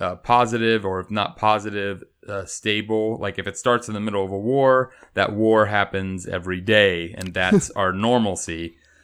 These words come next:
Speaker 1: So nothing significant in terms of something, nothing new is going to happen in that war zone for a while, because we need to just get to know the characters that live in it. And then after we've spent some time on that,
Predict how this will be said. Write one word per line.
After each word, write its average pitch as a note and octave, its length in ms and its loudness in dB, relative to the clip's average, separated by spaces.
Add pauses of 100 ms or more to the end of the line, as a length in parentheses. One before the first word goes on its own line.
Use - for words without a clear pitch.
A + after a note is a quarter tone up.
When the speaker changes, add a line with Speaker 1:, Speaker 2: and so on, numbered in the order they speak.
Speaker 1:
So F#2+ 460 2
nothing A2 440 0
significant G#2 840 -2 (220)
in F#2+ 320 -8
terms G2 420 -4
of F2+ 440 -4
something, G#2+ 380 -2 (220)
nothing C3 400 2
new C3 260 4
is G2+ 120 0
going G#2 260 -2
to G2 80 0
happen G2 380 0
in F2+ 140 -4
that F2 180 -4
war G#2 300 2
zone F2 460 -4 (220)
for G2 180 2
a F2+ 100 2
while, E2+ 640 2
because G2 240 -6
we G#2 120 -6
need G#2+ 160 -4
to F#2+ 80 -12
just F2+ 240 -12
get G2+ 180 -8
to - 100 -10
know F#2+ 280 -4
the G#2+ 100 -8
characters F#2 580 -4
that E2+ 140 -10
live F#2 220 -4
in E2+ 100 -4
it. D#2 220 -6 (340)
And A2 280 -4
then B2+ 520 4 (120)
after G#2 560 0
we've G2 200 -8
spent A2 340 -2
some G2 160 -8
time B2+ 380 0
on F#2+ 180 -4
that, F2+ 340 -6